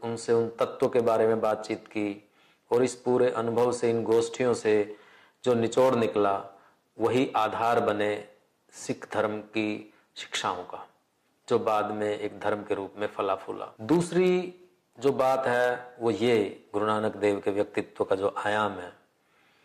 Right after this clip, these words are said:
कि वो एक बहुत प्रतिबद्ध रचनाकार थे। गुरु नानक देव करतारपुर में थे, तभी बाबर ने भारत पर हमला किया और उसने बड़ी क्रूरता के साथ औरतों, बच्चों, बूढ़ों,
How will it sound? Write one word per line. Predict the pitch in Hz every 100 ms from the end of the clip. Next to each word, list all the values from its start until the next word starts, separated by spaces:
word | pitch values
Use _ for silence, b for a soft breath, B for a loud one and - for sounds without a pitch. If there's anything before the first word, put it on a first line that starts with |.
| b b _
कि | 156
वो | 160
एक | 175 170 123
बहुत | 147 147
प्रतिबद्ध | - - 131 123
रचनाकार | 120 - 117 110 101 98
थे। | 117 117 -
गुरु | 104
नानक | 117 117 110
देव | 104 110
करतारपुर | 107 110 - 110 110 110
में | 101 104
थे, | - 110 101 90 - _ _ b b b b _ -
तभी | 113 117 117 113 113 - 107
बाबर | 110 107 110
ने | 110
भारत | 104 98 98 -
पर | 107
हमला | - 95 95
किया | 92 95 95 - _ _
और | 135 127
उसने | 151 131 - 135
बड़ी | 120 123
क्रूरता | 120 127 131 123 127
के | 120
साथ | 117 117 117 - - - _ _ _ _ _ 117
औरतों, | 117 117 120 113 110 104
बच्चों, | 117 - 123 113 110 98
बूढ़ों, | 113 113 113 110